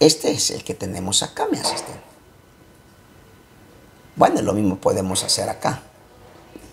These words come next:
Y es uno menos cero, cerramos al cuadrado, esto es igual. El cuadrado del primer término,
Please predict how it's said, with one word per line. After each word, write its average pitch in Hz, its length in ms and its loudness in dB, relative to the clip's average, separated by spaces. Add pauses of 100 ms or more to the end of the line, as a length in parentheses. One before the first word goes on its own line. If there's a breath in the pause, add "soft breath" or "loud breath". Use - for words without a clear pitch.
(640)
Y - 60 -2
es - 180 2
uno 127 360 2
menos - 400 -2
cero, 131 280 6
cerramos 104 560 0
al - 140 -6
cuadrado, 123 580 4
esto 98 220 -8
es - 120 -6
igual. - 240 -8 (460 loud breath)
El 117 280 6
cuadrado 92 520 2
del 95 160 -4
primer 98 360 -4
término, 113 580 0